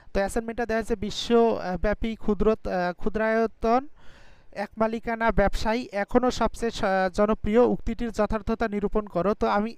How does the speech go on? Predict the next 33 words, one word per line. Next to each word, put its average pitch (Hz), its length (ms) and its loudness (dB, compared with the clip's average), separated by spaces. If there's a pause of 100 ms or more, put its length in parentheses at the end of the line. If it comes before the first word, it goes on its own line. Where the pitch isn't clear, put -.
এই 220 140 -2
বিষয়গুলো 226 440 -4
পড়তেছি 208 460 -2
না, 208 80 -8
একবারে 208 440 -2
একটু, 226 300 0 (400)
আহ, 185 160 0
নির্দেশনাগুলো 220 760 4
পড়ে 208 240 6
নেই। 196 220 -4 (1200)
তো 208 100 6
এখানে 220 280 0
দেওয়া 220 140 2
আছে 220 180 -4
এক 196 140 -4
মালিকানা 208 380 -4
ব্যবসার 202 280 -2
ধারণা, 196 440 -2 (440)
এক 190 200 -8
মালিকানা, 220 380 -2
আহ, 185 380 -4
কানা 220 200 -2
ব্যবসার 196 400 0
বৈশিষ্ট্য, 196 460 0
এক 202 180 0
মালিকানা 202 340 -4
ব্যবসার 196 340 -2
গুরুত্ব, 196 380 0
এক 202 140 -4
মালিকানা 202 360 -6
ব্যবসার 190 360 0
উপযুক্ত 196 500 2
ক্ষেত্র, 208 480 2